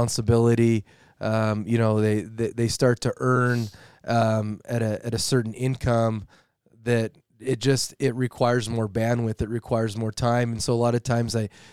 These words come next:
you know, you, you see, like, okay, once, once this person now is on top of the mountain, so to speak, right? They have all this responsibility. They've,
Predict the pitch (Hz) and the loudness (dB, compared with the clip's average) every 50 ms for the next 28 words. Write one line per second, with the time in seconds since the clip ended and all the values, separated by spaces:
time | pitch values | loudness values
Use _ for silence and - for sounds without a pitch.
0 | - _ - - 123 120 117 113 110 - - 120 113 110 110 - - 117 110 - | -20 _ -6 -2 0 2 2 0 0 -2 -4 -2 -2 -2 -2 -2 -4 -6 -4 -4
1 | - - 135 131 127 123 117 113 - - - _ _ _ _ - 123 120 - - | -2 2 2 4 4 4 2 0 -2 -8 -20 _ _ _ _ -6 -6 -4 0 2
2 | 127 123 120 117 127 131 127 - - - - _ _ _ _ _ _ - 139 160 | 2 2 2 2 2 0 0 -2 -6 -6 -8 _ _ _ _ _ _ -2 0 0
3 | 160 - 185 143 - - 156 160 151 - - 147 131 131 131 127 131 131 127 127 | 0 0 -2 -2 0 0 2 2 2 2 0 0 0 0 0 0 2 2 2 2
4 | 127 120 117 - 127 120 120 120 117 110 - _ - _ _ _ _ _ _ _ | 2 2 0 0 0 0 0 0 0 -2 -6 _ -20 _ _ _ _ _ _ _
5 | - 160 143 143 - - 143 139 135 131 123 123 127 131 131 131 135 - - - | 2 2 2 2 0 -2 -6 -6 -2 -2 -2 -2 -2 -2 -4 -6 -8 -6 -4 -4
6 | 131 127 127 - - - - 123 113 - 131 120 117 117 123 127 123 131 135 147 | -4 -2 -2 -4 -6 -4 -2 -2 0 2 2 0 2 2 0 0 2 4 4 4
7 | 147 131 - - 127 - - - 135 127 - - 127 123 127 123 127 127 123 120 | 4 2 2 -2 -6 -4 0 0 0 0 0 -2 -2 0 0 2 2 2 2 4
8 | 117 120 110 | 2 2 0